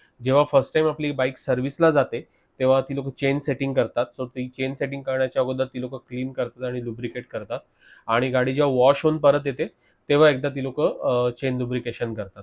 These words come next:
So दोन टाइम, अ, चेन लुब्रिकेशन होतं म्हणून ते कॉस्टिंग आहे टू फिफ्टीचं.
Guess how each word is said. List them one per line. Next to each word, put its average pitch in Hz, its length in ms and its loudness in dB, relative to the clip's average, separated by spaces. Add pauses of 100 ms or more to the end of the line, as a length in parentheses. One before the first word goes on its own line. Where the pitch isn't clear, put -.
(160)
So 120 120 -2
दोन 131 260 -2
टाइम, 143 460 -4
अ, 127 180 2
चेन 127 280 -2
लुब्रिकेशन 123 500 -6
होतं 120 240 -4 (400)
म्हणून 131 240 -2
ते 156 80 -4
कॉस्टिंग 127 460 -2
आहे 120 100 -2 (120)
टू 131 100 -4
फिफ्टीचं. 117 440 -6